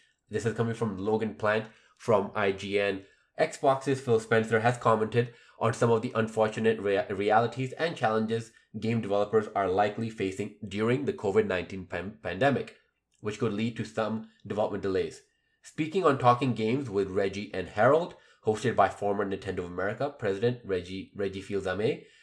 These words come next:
and journalist Harold, uh, Goldberg, Spencer followed up on some recent comments and said that projects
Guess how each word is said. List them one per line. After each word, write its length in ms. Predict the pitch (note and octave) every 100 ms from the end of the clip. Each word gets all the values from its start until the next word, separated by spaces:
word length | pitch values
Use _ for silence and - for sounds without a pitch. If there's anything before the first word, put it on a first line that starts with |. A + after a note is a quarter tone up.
| _ -
and 200 | D3+ C#3
journalist 460 | A#2+ A2 A2+ A2+ - - -
Harold, 400 | G2 G2 G2 -
uh, 120 | F#2+
Goldberg, 480 | E2 G2 B2 D3+ - _ _ _
Spencer 400 | - D3 C#3+ D3+
followed 340 | - A2+ A2+
up 200 | B2 A#2+
on 100 | G#2+
some 220 | G2 G2
recent 260 | F#2+ F#2+ F#2+
comments 440 | F#2+ G2 A#2 B2 - - - -
and 160 | C#3
said 240 | C#3 C#3 A#2
that 420 | A2 G#2+ - _
projects 440 | - A#2+ B2+ C#3